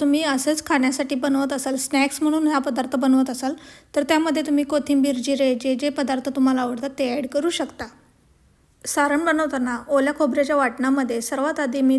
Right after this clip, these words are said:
ते सेंधव मीठ ॲड केलेलं आहे. नंतर त्यामध्ये थोडीशी पिठी साखर ॲड करायची आहे. काजू आणि बदामची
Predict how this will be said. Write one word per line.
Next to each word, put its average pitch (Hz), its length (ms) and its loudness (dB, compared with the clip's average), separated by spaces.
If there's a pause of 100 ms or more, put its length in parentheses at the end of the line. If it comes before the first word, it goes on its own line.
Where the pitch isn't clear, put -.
ते 294 60 -2
सेंधव 277 400 0
मीठ 294 240 0
ॲड 233 240 -4
केलेलं 233 300 -4
आहे. 262 200 -4 (460)
नंतर 285 260 2
त्यामध्ये 294 460 2
थोडीशी 262 300 0
पिठी 262 320 -4
साखर 302 320 -2
ॲड 285 160 0
करायची 247 360 -2
आहे. 254 260 0 (720)
काजू 294 300 2
आणि 320 200 0
बदामची 277 580 0